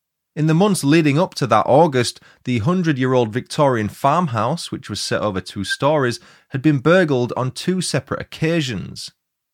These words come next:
In May, the robbers didn't manage to steal anything of much value. It may have been the first time the farmhouse was targeted, though, so perhaps it was more of a recon mission than a dedicated robbery. Lo and behold, a month later, Bleak House was burgled again.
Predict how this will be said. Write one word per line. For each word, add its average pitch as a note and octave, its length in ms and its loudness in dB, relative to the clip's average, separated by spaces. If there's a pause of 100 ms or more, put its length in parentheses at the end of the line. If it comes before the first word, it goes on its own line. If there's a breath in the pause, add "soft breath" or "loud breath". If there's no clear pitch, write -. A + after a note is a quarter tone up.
In G2+ 200 -2
May, B2 380 2 (260 soft breath)
the G#2+ 120 -2
robbers D3+ 340 2
didn't C#3 240 -4
manage A2+ 300 -4
to A2 100 -8
steal - 460 -4
anything B2 320 -4
of G2+ 80 -4
much F2 180 -6
value. A2 640 0 (420)
It G2 100 -8
may C#3 140 2
have C#3 100 2
been A#2+ 140 -2
the G2+ 60 -4
first C#3+ 380 0
time A2 200 -2
the G#2 80 -4
farmhouse G2 600 -4
was F2+ 120 -10
targeted, B2+ 580 0
though, G#2 260 4 (240 loud breath)
so - 160 -8
perhaps A2+ 380 -2
it B2+ 80 -4
was A2 140 -6
more G#2+ 320 2
of G2 100 -6
a G2+ 60 0
recon A2+ 500 0
mission F#2 380 -4
than F2+ 120 -4
a F2+ 60 -6
dedicated G2 640 -6
robbery. G#2+ 380 2 (800)
Lo A2 180 2
and G2 80 0
behold, F#2+ 480 -2
a E2 80 -8
month G2 300 -4
later, A2+ 420 2 (340 soft breath)
Bleak C3 220 -2
House D#3 380 -2
was B2+ 80 -4
burgled F#2+ 440 -2
again. F#2 440 0